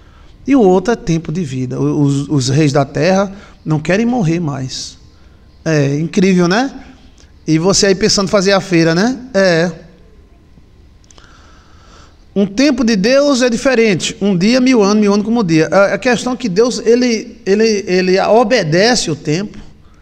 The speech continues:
mas ele não está sujeito ao tempo, senão o tempo seria Deus. Ele ele, Jesus Cristo morreu na eternidade.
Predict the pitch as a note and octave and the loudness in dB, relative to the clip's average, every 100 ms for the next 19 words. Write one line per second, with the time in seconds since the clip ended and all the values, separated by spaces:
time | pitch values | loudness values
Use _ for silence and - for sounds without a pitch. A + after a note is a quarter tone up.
0 | - - - - D3+ E3+ G3 G#3 C4 - | -20 -20 -20 -6 -2 0 0 2 2 0
1 | - A#3 - D#4+ D#4+ C#3 D#3+ F3+ A3+ A3 | -2 -4 -4 -2 -2 0 -2 -2 -4 -4
2 | D3 - A3 F#3+ A3 F3+ A3 G#3 G#3+ B3+ | -6 -4 -2 -2 -2 -4 -8 -8 -4 -4
3 | C4 - F#3+ F#3 C#3 C3+ C3+ - - - | -4 -6 -4 -4 -6 -8 -10 -16 -18 -20
4 | - - - - - - - - - - | -20 -20 -20 -20 -20 -20 -20 -20 -20 -20
5 | _ D#3 F3 G#3 C4 C4 - - - - | _ -2 0 2 0 -2 -8 -18 -20 -20
6 | - D#3 E3+ G#3+ G3 F#3 D#3+ G3 F#3+ G#3+ | -8 -4 -2 -2 -4 -2 -2 -2 -4 -4
7 | - A3 G#3+ G#3 A#3+ C4 C4 B3+ C#4 G3 | -2 2 4 4 2 0 0 0 2 2
8 | G3 G3 C3+ | 0 0 -4